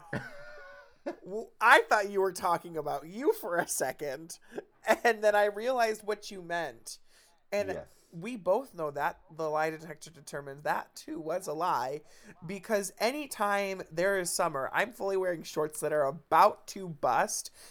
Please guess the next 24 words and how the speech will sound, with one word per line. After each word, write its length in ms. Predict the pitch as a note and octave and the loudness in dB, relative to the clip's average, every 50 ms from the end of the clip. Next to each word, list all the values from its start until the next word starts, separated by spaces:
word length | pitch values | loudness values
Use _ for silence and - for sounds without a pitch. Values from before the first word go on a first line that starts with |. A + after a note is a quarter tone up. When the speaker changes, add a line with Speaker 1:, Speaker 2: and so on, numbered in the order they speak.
| - - - | -14 -6 -4
Speaker 2:
in 160 | F3 F3 E3+ | -4 -2 0
the 100 | E3 D#3+ | 0 -2
crotch 540 | D#3+ - - C#3 C#3 D3+ D#3+ D#3 - - - | 0 4 4 6 6 6 4 2 -2 -10 -6
because 340 | - D#3 D3+ - D#3 D3 D3+ | -6 -4 -2 0 0 0 0
my 180 | D3+ C#3+ D3 | 0 -2 0
legs 300 | D3 C#3 C#3 C#3+ - - | 0 0 0 -2 -2 -2
are 120 | C#3+ C#3 C#3 | -4 -2 -2
so 420 | - - - - D3 C3 B2+ D3 | -4 -4 -4 -2 -2 0 0 -2
fat. 560 | D3+ - - B2+ F2 F#2 A#2+ D3 G3 A3 - - _ - _ - - - - - - - - - _ - - | -2 -4 -4 -4 0 2 2 4 2 2 0 -4 _ -20 _ -20 -20 -20 -20 -20 -20 -20 -20 -20 _ 2 6
And 240 | F3+ E3 E3 E3 | 6 6 6 4
Speaker 1:
Oh 100 | D#3 - | 0 -6
my 80 | - - - E3 | -6 2 6 8
Speaker 2:
ev-, 180 | E3+ F3+ F3+ F3+ - - | 8 8 8 2 -8 -8
Speaker 1:
God. 20 | - | -6
Speaker 2:
literally 800 | F3+ E3+ E3+ F#3 G3+ A3 A#3+ A#3+ A#3+ A#3+ A#3+ B3 A#3+ A#3+ A3+ - - - _ _ _ _ _ _ _ _ - | -2 2 6 6 6 8 6 4 4 4 4 2 0 0 0 -2 -2 -6 _ _ _ _ _ _ _ _ -14
my 320 | - D#3+ D#3+ E3 D#3+ E3 D#3+ | -8 0 6 6 8 8 6
bottom 540 | D3+ C#3+ - D3+ D3 C#3 C#3 D3+ D#3+ D#3+ D#3+ | 4 4 6 8 8 8 8 6 2 0 0
half 320 | D#3+ D#3 C#3 C#3+ C#3+ - | 0 2 2 2 2 2
is 160 | D3 C#3+ D3 - _ _ _ _ _ _ _ _ _ _ _ _ _ - | -4 -4 -4 -12 _ _ _ _ _ _ _ _ _ _ _ _ _ -6
covered 440 | - - E3+ E3 D#3+ F3 F3 E3+ | 2 2 2 4 4 0 -2 -2
in 440 | E3+ - - D3 D3 C#3+ C#3+ C#3+ C3+ - - | -2 -4 -4 -4 -4 -6 -8 -14 -14 -16 -14
the 220 | - C#3+ C#3+ C#3 - | -12 -10 -10 -8 -2
X-rated 600 | - D3 D3 - - - - D3+ C#3+ C#3 C#3 C3+ - | -2 -2 -2 -2 -6 -2 -2 0 0 0 -2 -4 -4
areas. 720 | - C3+ C3 B2 B2+ A#2+ A2+ A2 G#2 G#2 G#2 A#2+ - - | -6 -6 -4 -4 -4 -4 -4 -4 -4 -4 -6 -8 -10 -12